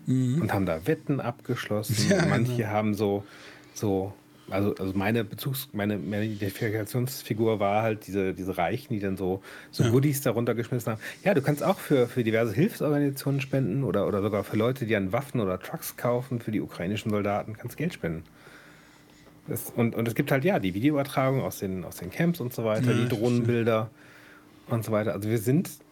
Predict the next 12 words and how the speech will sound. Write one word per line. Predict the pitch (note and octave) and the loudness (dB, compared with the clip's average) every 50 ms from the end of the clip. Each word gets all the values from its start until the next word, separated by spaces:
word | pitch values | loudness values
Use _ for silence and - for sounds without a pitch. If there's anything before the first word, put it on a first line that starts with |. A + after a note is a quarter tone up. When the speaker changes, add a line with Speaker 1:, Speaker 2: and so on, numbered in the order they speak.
| - - - - - - _ _ - - - | -20 -20 -20 -20 -20 -20 _ _ -20 -20 -8
Speaker 2:
da | - G2+ F#2+ F2+ F#2+ G#2+ C3 E3+ A3 A#3 G3+ - - _ _ _ _ _ _ _ - | -2 0 0 2 2 2 0 0 -2 -4 -6 -12 -20 _ _ _ _ _ _ _ -18
ziemlich | - - - - A2 C3+ F3 F3 - | -14 -6 -2 0 2 2 2 2 0
nah | - C#3 C3+ | -2 -2 0
an | B2+ A#2+ | 0 0
den | A2+ A2+ G#2+ | -2 -4 -4
Tributen | - - - B2 C3+ | -6 -4 -2 2 2
Speaker 1:
Ja, | C3+ C3+ C3 | 4 4 4
Speaker 2:
von | B2 - - - A2+ A2+ | 4 4 4 4 4 6
Panem | C#3+ E3 | 6 6
Speaker 1:
schlimm, | G3 F#3 | 6 6
Speaker 2:
dran. | B2+ C3+ A#2 | 6 4 4
Speaker 1:
ne, | A#2 C#3 E3+ C#3+ | 4 4 2 2